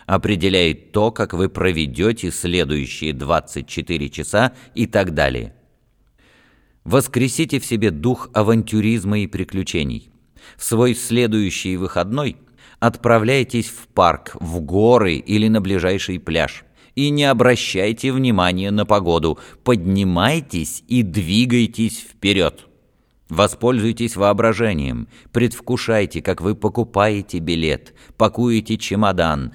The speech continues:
закрываете за собой дверь и убегаете от серости и скуки рутинной жизни. Даже если вы планируете короткое путешествие,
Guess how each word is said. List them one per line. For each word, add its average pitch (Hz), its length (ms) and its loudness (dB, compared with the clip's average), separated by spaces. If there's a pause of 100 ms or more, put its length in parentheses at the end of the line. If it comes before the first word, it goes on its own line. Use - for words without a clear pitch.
(160)
закрываете 104 800 0
за 110 160 -2
собой 101 340 0
дверь 92 580 0
и 131 160 2
убегаете 127 1500 2
от - 320 0
серости 120 760 0
и 117 120 0
скуки 127 460 -4
рутинной 98 640 -2
жизни. 73 500 -6 (460)
Даже 117 300 2
если 131 280 0
вы 131 140 0
планируете 127 720 0
короткое 90 720 0
путешествие, 69 840 -4